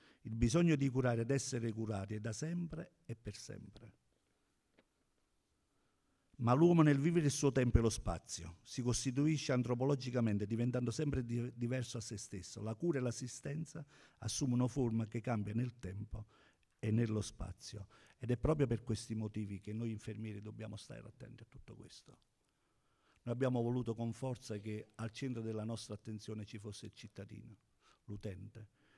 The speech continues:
e vogliamo parlare dei nuovi bisogni di salute, della cronicità, e vogliamo che gli infermieri si prendano carico, in carico di tutto questo,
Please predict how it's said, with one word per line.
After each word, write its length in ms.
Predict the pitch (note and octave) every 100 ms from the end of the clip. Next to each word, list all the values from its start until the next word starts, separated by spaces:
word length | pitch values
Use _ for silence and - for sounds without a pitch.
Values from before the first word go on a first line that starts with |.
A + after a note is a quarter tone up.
| _
e 100 | -
vogliamo 380 | A2+ B2+ C#3 C3
parlare 360 | B2 B2 B2+ A#2
dei 160 | A#2
nuovi 220 | B2 C3 B2
bisogni 460 | A#2+ B2+ B2 A2+
di 160 | A2+ G#2+
salute, 580 | A2+ A2 G#2 - G2 F#2+
della 240 | A2 A2+ G#2
cronicità, 760 | A2 A#2 G#2 A2 A2 G#2 F#2+ _ _ _ _ -
e 80 |
vogliamo 340 | A2+ B2+ C#3 B2
che 100 | B2
gli 120 | C3+
infermieri 460 | C#3 C#3+ C#3+ C3+ A2
si 140 | A#2+
prendano 440 | A#2+ B2 A#2 A2+
carico, 560 | G#2+ A2+ G2 G2 - G#2 _ _ _ _
in 140 | A2 -
carico 380 | C#3 B2+ G#2 G2+
di 120 | G#2
tutto 300 | G#2+ - G2+
questo, 520 | G2+ F#2 - A2+